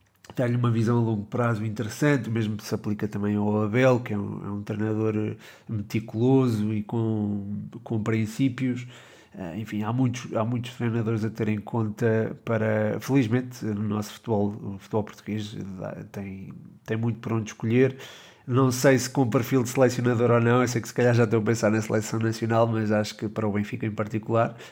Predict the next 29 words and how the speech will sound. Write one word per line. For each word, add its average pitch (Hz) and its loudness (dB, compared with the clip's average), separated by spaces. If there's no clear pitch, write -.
e 139 -2
para 110 0
os 101 -4
três 107 0
grandes 101 0
em 104 0
geral, 107 2
se 156 -10
eventualmente 101 -10
Ruben 101 -4
Amorim 104 0
ou 101 -2
Sérgio 104 -6
Conceição 110 -4
saíssem, 120 0
acho 104 -6
que, - -6
eh, 98 -2
haveria, 107 -4
há 170 -2
muito 160 4
por 151 2
onde 135 2
escolher, - -10
eh, 90 -8
e 101 -10
com - -14
muita 101 -6
competência. - -14